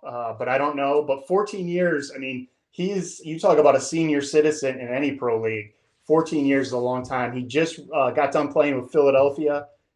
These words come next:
I thought, you know, that was the only time I could really cheer for a Philadelphia-based team.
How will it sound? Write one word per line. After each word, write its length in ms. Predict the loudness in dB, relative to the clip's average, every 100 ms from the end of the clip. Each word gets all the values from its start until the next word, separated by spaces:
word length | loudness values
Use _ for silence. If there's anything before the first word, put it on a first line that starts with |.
| -8
I 100 | -8
thought, 580 | -8 -2 2 2 0 -4
you 80 | -6
know, 120 | -2
that 80 | -2
was 120 | -2
the 60 |
only 320 | -4 -2 -4 -6
time 400 | -12 -6 -4 -4
I 80 |
could 160 | -6 -6
really 220 | -6 -6
cheer 260 | -8 -8 -6
for 200 | -4 -4
a 180 | -4 -10 _ _ -8
Philadelphia-based 880 | -4 0 0 -2 -4 -4 -4 -6 -14
team. 360 | -12 -12 -14